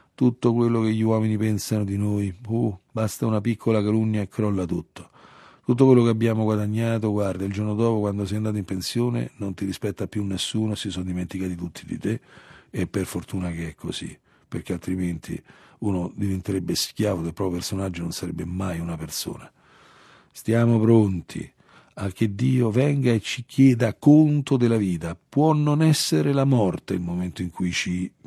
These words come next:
viene richiesta la vita, può essere un fatto serio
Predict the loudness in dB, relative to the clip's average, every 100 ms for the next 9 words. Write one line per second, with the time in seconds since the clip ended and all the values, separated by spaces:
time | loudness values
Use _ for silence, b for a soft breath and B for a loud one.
0 | -6 -2 0 0 -2 -4 -8 B B B
1 | B B _ -16 -8 -8 -2 -2 -2 -6
2 | -6 -6 -6 -8 -4 -4 -4 -4 -2 -4
3 | -6 -8 -2 -4 -4 -4 -2 -2 -6 -10
4 | -14